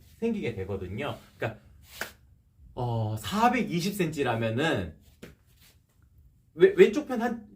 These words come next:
어, 왜-, 오른쪽 편 한쪽, 왼쪽 편 한쪽, 요런 식으로 반폭만 이음선이 생기게 돼요. 그렇게, 그렇게 제작이 되거든요. 근데 이음선이 생겨도 걱정하지 않으셔도 됩니다.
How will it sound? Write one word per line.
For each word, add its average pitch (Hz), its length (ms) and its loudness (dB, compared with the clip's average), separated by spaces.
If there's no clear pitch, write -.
어, 147 300 -6
왜-, - 280 0
오른쪽 247 440 4
편 214 160 -2
한쪽, 220 580 -2
왼쪽 170 320 -4
편 190 120 -4
한쪽, 202 420 -4
요런 196 200 -2
식으로 151 420 -2
반폭만 160 1080 2
이음선이 156 420 -2
생기게 156 360 -8
돼요. 95 580 -6
그렇게, 139 340 -8
그렇게 196 280 2
제작이 123 320 -4
되거든요. 98 460 -4
근데 143 280 -4
이음선이 214 480 2
생겨도 214 540 0
걱정하지 233 500 -2
않으셔도 127 400 -6
됩니다. 98 600 -6